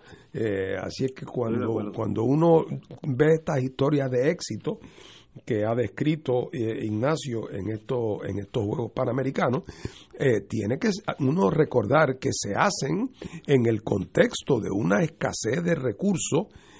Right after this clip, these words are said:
Speaker 1: eh, dramática, que lo que quiere decir es que requiere todavía más del atleta, eh, que es por lo tanto un, eh, una razón doble para sentirse orgullosos y satisfechos del, del desempeño de nuestros, de nuestros equipos.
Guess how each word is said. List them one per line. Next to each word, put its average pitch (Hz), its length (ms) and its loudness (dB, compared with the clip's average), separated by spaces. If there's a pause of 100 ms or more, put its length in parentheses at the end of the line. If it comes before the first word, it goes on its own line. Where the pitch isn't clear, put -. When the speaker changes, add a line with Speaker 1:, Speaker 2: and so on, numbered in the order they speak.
(100)
Speaker 1:
eh, 139 120 0
dramática, 151 680 2
que 147 120 2
lo 120 160 4
que 101 100 -2
quiere 160 280 2
decir 185 260 2
es 214 80 0
que 170 260 -2
requiere 208 640 4
todavía 160 600 6
más 185 500 2 (500)
del 143 320 4
atleta, 139 580 4 (420)
eh, 113 500 2
que 117 140 2
es - 80 2
por 135 180 2
lo 117 80 2
tanto 135 280 0
un, 123 120 0
eh, - 260 -8
una 117 320 -2
razón 120 380 0
doble 151 340 6
para 117 220 0
sentirse 117 560 -2 (420)
orgullosos 117 720 0
y 110 120 0
satisfechos 117 640 -2
del, 135 240 -2 (320)
del 117 180 0
desempeño 113 640 0
de 107 120 0
nuestros, 104 540 -2
de 98 140 -4
nuestros 73 340 -6
equipos. - 320 -18